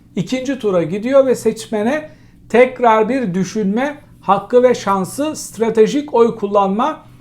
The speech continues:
hakkı ve şansı tanınmış oluyor. Bu yok. Bu kime yazar? Bu kime artı puan olarak yazar? Büyük ve güçlü partilere.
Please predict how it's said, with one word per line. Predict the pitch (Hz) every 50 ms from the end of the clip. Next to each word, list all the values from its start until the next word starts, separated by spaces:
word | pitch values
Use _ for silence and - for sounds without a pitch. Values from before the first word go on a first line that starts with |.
| - - -
hakkı | - 196 208 202 - - - 269
ve | 269 254 240
şansı | - - 202 202 196 196 - 262 -
tanınmış | 226 220 220 220 214 208 208 180 - -
oluyor. | 151 131 123 120 123 123 - - - - -
Bu | 233 285 302
yok. | 285 247 175 139 - - - - - - - - - - - -
Bu | - 330 320 320
kime | - 277 254 269 277
yazar? | 269 240 180 151 143 180 202 254 277 - - - - - - - - - - -
Bu | - 302 294 302
kime | - 240 226 269 320 - - -
artı | 196 190 190 185 185 - 277 269
puan | - 220 220 190 175 175
olarak | 170 160 156 147 147 143 135 -
yazar? | 156 151 139 151 214 240 277 - - - - - - - - - - -
Büyük | 135 156 202 233 262 269 262 - - -
ve | 220 254
güçlü | 220 170 170 175 175 - 214 214 -
partilere. | - 175 160 135 - 147 131 127 113 110 113